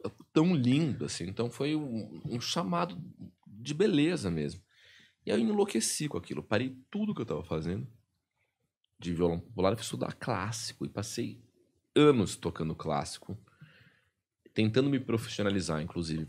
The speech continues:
Participei de todos os masterclasses que eu tinha na ocasião, estudei com os caras mais fodas do circuito, e só não profissionalizei porque na hora H que eu prestei um vestibular de violão clássico da unesp,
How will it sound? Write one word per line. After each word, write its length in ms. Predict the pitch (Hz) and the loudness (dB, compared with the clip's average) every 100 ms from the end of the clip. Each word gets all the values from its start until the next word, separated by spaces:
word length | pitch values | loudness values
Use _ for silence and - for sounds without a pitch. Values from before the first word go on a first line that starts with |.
| - | -6
Participei 340 | 95 92 - 104 | -6 -4 -2 -4
de 120 | 98 | -4
todos 280 | - 113 117 | -4 -2 0
os 120 | 92 | 0
masterclasses 840 | 92 - 82 - 82 85 - 71 | -2 -2 -6 -2 0 0 -2 -8
que 80 | - | -6
eu 60 | 76 | -6
tinha 200 | - 80 | -4 -4
na 40 | |
ocasião, 640 | 76 78 76 76 71 87 78 | -4 -6 -8 -6 -4 -4 -4
estudei 320 | - 87 90 | -6 -2 -2
com 140 | 90 | -2
os 80 | 82 | -6
caras 440 | - 90 82 80 | 0 2 2 -2
mais 400 | 76 78 87 113 | -6 -2 0 0
fodas 560 | - - 82 92 82 78 | -2 0 4 4 2 -4
do 100 | 76 | -8
circuito, 520 | - 71 - 87 - - - - - - - - - | -10 -8 -2 -2 -4 -16 -20 -20 -20 -20 -20 -10 -2
e 80 | |
só 240 | 113 - 147 | 0 4 4
não 140 | 165 | 4
profissionalizei 720 | 151 135 - 123 110 95 104 110 | 2 -2 -2 0 2 2 2 2
porque 380 | 113 113 117 | 0 -4 -2
na 140 | 113 104 | 0 2
hora 160 | 107 107 | 2 2
H 300 | 92 101 92 | 2 2 2
que 100 | 95 | -2
eu 40 | |
prestei 360 | - 90 - 90 | -4 -6 -2 -2
um 40 | |
vestibular 520 | 85 - 80 87 87 | -2 -4 0 4 4
de 140 | 82 87 | 4 2
violão 340 | 90 90 92 | 4 6 4
clássico 640 | - 98 95 98 - - | 0 6 6 6 0 -2
da 80 | 78 | -2
unesp, 640 | 80 82 95 104 - - | 0 2 2 2 -2 -10